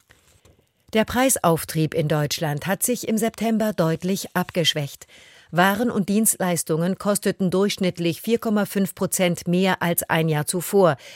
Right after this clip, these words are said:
wie das Statistische Bundesamt nach einer ersten Schätzung mitteilte.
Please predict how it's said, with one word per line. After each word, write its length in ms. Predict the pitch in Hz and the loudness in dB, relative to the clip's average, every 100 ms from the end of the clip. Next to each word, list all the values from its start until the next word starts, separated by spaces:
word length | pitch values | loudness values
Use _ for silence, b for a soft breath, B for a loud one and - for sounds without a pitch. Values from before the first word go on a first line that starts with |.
| B 156 | B -4
wie 140 | 165 | -2
das 240 | 151 143 | 0 0
Statistische 600 | - 156 - 180 180 151 170 | -2 -2 -2 -2 -2 -2 0
Bundesamt 760 | 185 175 156 - 156 156 - | 0 2 2 0 -4 -6 -4
nach 160 | 165 - | -4 -2
einer 240 | 160 170 | -2 -2
ersten 320 | 170 147 - | -2 -2 -2
Schätzung 420 | 143 180 - 180 151 | -2 -2 0 0 -2
mitteilte. 520 | 151 156 151 170 | -2 -4 -4 -4